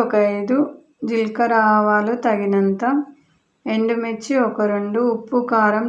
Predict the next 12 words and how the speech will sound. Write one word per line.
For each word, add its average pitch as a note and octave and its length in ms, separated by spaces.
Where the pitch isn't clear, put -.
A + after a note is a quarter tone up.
తగినంత, G3 560
పసుపు G#3+ 500
ఒక G3+ 200
స్పూను, G#3 440
నూనె A#3 320
తగినంత. G3+ 580
చిన్న B3+ 220
మిక్సీ B3+ 340
జార్లో A3 380
ఒక A#3+ 180
స్పూన్ A3 360
జీలకర్ర G#3 400